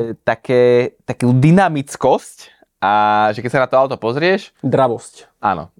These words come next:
Speaker 1: je, je to Porsche, že pozrieš
Speaker 2: Áno.
Speaker 1: sa, áno, je to Porsche.
Speaker 2: Hej. Čiže predné svetlá sú trošku také užšie, vzadu sú výraznejšie prepojené svetlá, značka sa nejak posunula, Š P Z-ka, alebo teda
Speaker 1: Nižšie,
Speaker 2: E Č V
Speaker 1: no.
Speaker 2: nižšie, do nárazníka.
Speaker 1: Viac plastu vidím, áno.
Speaker 2: Viac plastu,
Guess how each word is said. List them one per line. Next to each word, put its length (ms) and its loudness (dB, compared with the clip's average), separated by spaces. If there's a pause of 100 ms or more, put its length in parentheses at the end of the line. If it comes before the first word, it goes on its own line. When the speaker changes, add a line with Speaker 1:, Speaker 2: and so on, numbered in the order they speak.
Speaker 1:
je, 160 -4
je 160 -2
to 100 0
Porsche, 340 -4
že 200 -8
pozrieš 320 -8
Speaker 2:
Áno. 60 -8
Speaker 1:
sa, 120 -8
áno, 140 -4
je 120 -14
to 80 -20
Porsche. 220 -12
Speaker 2:
Hej. 80 -12 (200)
Čiže 180 2
predné 260 0
svetlá 300 0
sú 80 -8
trošku 200 -8
také 200 -8
užšie, 720 2 (460)
vzadu 420 0
sú 460 -2
výraznejšie 640 2
prepojené 540 0
svetlá, 320 -2
značka 240 -4
sa 120 -6
nejak 140 0
posunula, 720 0
Š 220 -12
P 160 -4
Z-ka, 260 -4
alebo 160 -2
teda 260 -10 (380)
Speaker 1:
Nižšie, 300 -4
Speaker 2:
E 80 -6
Č 60 -8
V 140 -2
Speaker 1:
no. 80 -4
Speaker 2:
nižšie, 360 0
do 120 0
nárazníka. 880 0
Speaker 1:
Viac 260 0
plastu 360 -4
vidím, 340 -4
áno. 100 -6
Speaker 2:
Viac 220 0
plastu, 400 -2